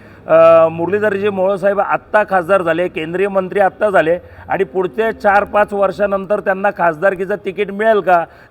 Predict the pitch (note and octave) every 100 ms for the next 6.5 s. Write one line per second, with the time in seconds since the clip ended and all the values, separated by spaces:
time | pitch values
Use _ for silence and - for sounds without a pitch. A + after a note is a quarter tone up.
0 | F#3 F3+ G3 G3 G3 G3+ G#3 G3 F#3+ G#3
1 | G3 F#3+ F#3 G#3 F#3 F#3 - A3+ F#3 E3+
2 | - - - D#3 E3 - G#3+ - F#3 G3
3 | G3 G3+ G#3+ - E3 - E3+ G3 - A3
4 | D3+ F3 D#3+ E3 G3 G3 F#3+ F3 - -
5 | - F3+ E3+ G3+ G3 G3 G3 G#3 G#3+ F3
6 | G3 G#3+ F#3 F#3+ G#3+